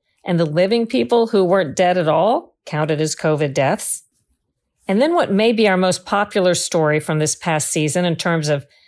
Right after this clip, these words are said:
well, f-, certainly how many people viewed it after it aired on T V when it was online.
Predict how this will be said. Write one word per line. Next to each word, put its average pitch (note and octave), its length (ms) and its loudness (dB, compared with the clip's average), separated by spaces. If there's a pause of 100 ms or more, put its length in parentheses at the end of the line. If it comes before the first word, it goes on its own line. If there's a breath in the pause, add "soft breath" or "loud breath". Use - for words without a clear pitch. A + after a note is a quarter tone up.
(200 soft breath)
well, D3 180 -6
f-, - 160 -14 (120)
certainly G#3 340 0
how F#3+ 140 2
many F3+ 160 2
people E3+ 320 -2
viewed E3 320 2
it C#3+ 300 -2
after F3 380 0
it D#3+ 160 2
aired E3+ 240 2
on D3 200 0
T D#3+ 200 -2
V D#3 400 0
when D3+ 180 0
it C#3 60 0
was D#3+ 140 -2
online. D3 680 0